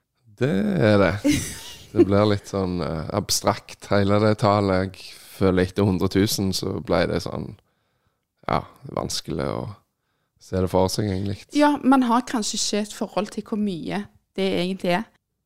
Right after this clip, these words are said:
Speaker 2: Hvordan startet alt dette? Har du alltid vært, eh, musikkinteressert?
Speaker 1: Ja, jeg, eh, har spilt i band siden jeg var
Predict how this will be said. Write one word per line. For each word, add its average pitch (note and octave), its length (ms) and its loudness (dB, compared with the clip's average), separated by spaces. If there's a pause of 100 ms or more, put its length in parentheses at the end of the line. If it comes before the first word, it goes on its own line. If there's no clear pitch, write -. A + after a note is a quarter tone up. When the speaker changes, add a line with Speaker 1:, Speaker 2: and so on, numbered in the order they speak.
(160)
Speaker 2:
Hvordan F#4+ 320 -2
startet - 560 0
alt F#3+ 320 0
dette? - 320 -6 (320)
Har G#3 180 0
du G3 80 2
alltid F#3+ 220 -2
vært, - 320 -10
eh, F3+ 160 0
musikkinteressert? G#3+ 800 -6 (640)
Speaker 1:
Ja, A2 300 4 (260)
jeg, G2 220 -6 (100)
eh, F#2+ 400 0
har A2 160 -2
spilt - 320 0
i F#2+ 80 0
band G2+ 320 4
siden G#2+ 240 -4
jeg F#2+ 80 -2
var F#2+ 300 -4